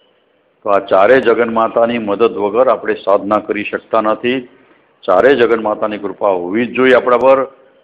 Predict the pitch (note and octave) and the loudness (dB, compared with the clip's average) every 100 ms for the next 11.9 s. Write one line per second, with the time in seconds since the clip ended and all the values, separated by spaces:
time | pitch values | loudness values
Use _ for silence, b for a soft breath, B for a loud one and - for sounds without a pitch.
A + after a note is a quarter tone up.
0 | _ _ _ _ G2+ G#2 A2+ B2 - A2 | _ _ _ _ -6 -2 0 -2 -2 -2
1 | G#2+ G#2+ G#2+ G#2 - _ _ _ _ _ | 0 -2 -8 -12 -18 _ _ _ _ _
2 | _ _ _ _ _ - G#2+ G#2 G2+ G2+ | _ _ _ _ _ -2 2 2 0 -2
3 | G#2 G2+ G2 G2 F#2 - B2+ C3 G#2 G#2 | -2 -2 -4 -4 -6 -4 -2 -2 -4 -4
4 | F#2 F2+ F#2+ F#2 - F2+ - _ _ _ | -2 -4 -6 -10 -12 -14 -16 _ _ _
5 | - G2+ F2+ F#2 A2 C3 A2+ G#2 F#2 E2+ | -12 -10 -6 -6 -2 2 2 2 -4 -6
6 | E2+ _ _ _ _ _ _ _ _ _ | -16 _ _ _ _ _ _ _ _ _
7 | _ _ _ _ _ _ _ _ _ G#2 | _ _ _ _ _ _ _ _ _ -6
8 | G2 G#2 A#2+ - A2 A2 A2 G2+ G2 G#2 | -4 2 0 2 -2 -2 0 0 0 -8
9 | G2 - - G2+ G2+ G#2+ A2 A2 G#2 - | -8 -10 -2 -2 -2 -2 0 2 0 0
10 | - G2+ G2+ A2 G#2 F#2+ - - G#2 G#2 | -2 0 0 2 2 2 0 -8 -4 0
11 | A2 B2+ B2 A2 G#2+ G2+ - F#2+ E2+ | 4 4 4 4 2 0 -6 -6 -6